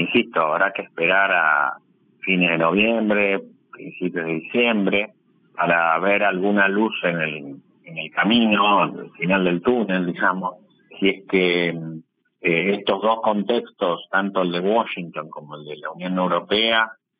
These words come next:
cambian dramáticamente y hay protestas en las calles, o el Partido Republicano, eh, ya ganador, digamos, insinúa que debe haber un cambio de política respecto a Ucrania, pero si no,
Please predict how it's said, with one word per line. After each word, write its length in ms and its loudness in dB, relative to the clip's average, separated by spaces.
cambian 440 2
dramáticamente 1200 0
y 160 -2
hay 140 2
protestas 600 -2
en 140 -12
las 140 -20
calles, 680 0
o 180 0
el 80 -4
Partido 400 0
Republicano, 1500 0
eh, 320 -10
ya 140 2
ganador, 760 2
digamos, 560 -4
insinúa 720 -2
que 120 -4
debe 200 2
haber 220 0
un 120 -10
cambio 300 -2
de 60 -4
política 760 0
respecto 400 -10
a 20 -20
Ucrania, 760 0
pero 600 0
si 100 -4
no, 180 2